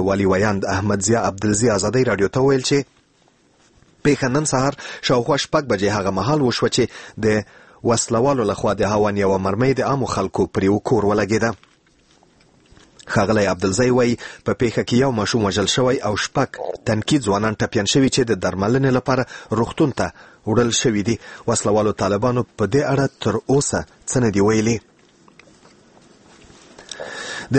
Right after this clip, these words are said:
لوګر ولایت امنیتي چارواکي وایي په څرخ ولسوالۍ کې د کمانډو ځواکونو په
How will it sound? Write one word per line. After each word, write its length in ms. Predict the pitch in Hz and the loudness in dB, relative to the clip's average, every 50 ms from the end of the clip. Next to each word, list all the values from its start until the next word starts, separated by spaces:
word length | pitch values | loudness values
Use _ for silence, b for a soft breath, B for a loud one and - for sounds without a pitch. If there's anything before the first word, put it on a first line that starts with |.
| 135 | 4
لوګر 240 | 143 143 135 156 156 | 4 2 2 2 2
ولایت 300 | 156 156 156 151 - - | 2 2 0 0 0 0
امنیتي 340 | 147 131 127 131 127 - 151 - | -2 0 0 -2 -2 -2 -2 -2
چارواکي 380 | - 117 110 120 131 - - 151 | 0 0 2 2 0 0 0 2
وایي 240 | 135 139 135 135 135 | 2 4 4 2 2
په 160 | - - 127 - - | 0 -2 -4 -2 -2
څرخ 240 | - 143 135 - - | -2 -2 -2 -2 -2
ولسوالۍ 440 | 117 107 101 - - 120 120 123 117 - | -2 -2 -2 -2 0 0 2 2 0 0
کې 80 | - 110 101 | -2 0 0
د 20 | 110 101 - | 0 0 0
کمانډو 340 | - 113 113 110 113 117 135 127 117 | 0 -2 0 0 2 2 2 2 2
ځواکونو 360 | 117 - - - 139 123 117 | 2 0 2 0 0 0 0
په 120 | - - | 0 -2